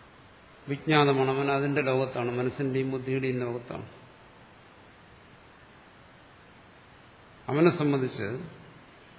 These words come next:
വിദിതം ബ്രഹ്മേത്തി ഉപപദ്ധ്യതേ, മനസ്സിന്റെയും ബുദ്ധിയുടെയും ലോകത്ത് നിൽക്കുന്നു. ഈ ജാഗ്രത്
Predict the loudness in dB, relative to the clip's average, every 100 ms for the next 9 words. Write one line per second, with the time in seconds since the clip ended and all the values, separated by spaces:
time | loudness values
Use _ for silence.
0 | -20 -20 -20 -20 -20 -20 -20 -8 -4 0
1 | 2 4 4 2 4 2 0 -4 -4 -6
2 | -8 -8 -6 -2 -2 -2 -2 -2 -4 -4
3 | -4 -2 -2 0 -2 -4 -4 -4 -6 -8
4 | -10 -12 -16 -20 -20 -20 -20 -20 -20 -20
5 | -20 -20 -20 -20 -20 -20 -20 -20 -20 -20
6 | -10 -6 0 4 4 6 4 2 -2